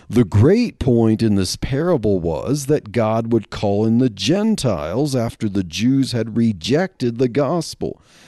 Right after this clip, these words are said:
This should be kept always in view in interpreting all the parts of the parable," unquote. The pulpit commentary says, quote,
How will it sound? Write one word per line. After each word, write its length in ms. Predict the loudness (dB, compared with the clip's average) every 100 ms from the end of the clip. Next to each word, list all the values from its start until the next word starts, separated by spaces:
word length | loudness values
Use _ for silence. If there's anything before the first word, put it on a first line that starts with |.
| -16
This 280 | 0 4 4
should 300 | 2 0 2
be 240 | 2 0
kept 460 | -2 -6 -4 -6 -8 -6
always 680 | 0 2 2 2 2 2 2
in 180 | 2 2
view 480 | 2 2 4 6
in 80 | 4
interpreting 840 | 2 0 0 0 0 0 2 2 0
all 340 | 0 2 2
the 120 | 0
parts 500 | -2 -2 0 -2 -4
of 120 | -4
the 120 | -4 -4
parable," 720 | -4 -2 0 0 -2 -6 -4
unquote. 680 | -2 0 -2 -4 -6 -10 -20 -20 _ _ _ _ _ _ _ _ _ _
The 140 | -4 0
pulpit 560 | 2 2 4 2 0
commentary 1000 | -2 0 2 4 2 2 2 4 4 2
says, 520 | 0 -2 -2 -2 -4 -4
quote, 440 | 0 2 2 0